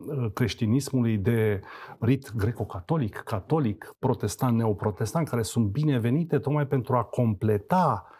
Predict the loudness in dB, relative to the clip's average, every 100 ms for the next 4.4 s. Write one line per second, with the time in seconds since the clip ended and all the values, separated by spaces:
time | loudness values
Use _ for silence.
0 | -20 -4 0 0 2 2 2 0 -2 -2
1 | 0 -2 -4 -4 -4 -2 -2 -2 -6 -12
2 | -6 -4 -4 0 0 0 -2 -2 -2 -4
3 | -12 -18 -20 -4 -4 -2 -2 0 2 2
4 | 4 2 0